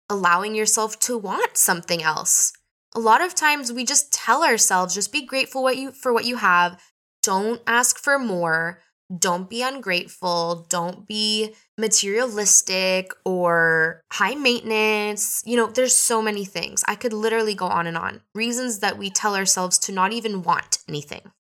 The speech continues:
And we attach negative connotations to those things as well,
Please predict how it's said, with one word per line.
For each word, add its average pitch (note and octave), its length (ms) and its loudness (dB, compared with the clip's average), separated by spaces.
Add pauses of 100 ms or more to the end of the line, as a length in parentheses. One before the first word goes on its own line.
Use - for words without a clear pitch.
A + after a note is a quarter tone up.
(240)
And G#3 160 0
we G3 300 0
attach - 800 0 (280)
negative G3 840 -2 (480)
connotations G3 880 2
to - 120 2
those F#3 240 -2
things E3+ 320 -6
as F#3+ 140 0
well, C#4+ 440 2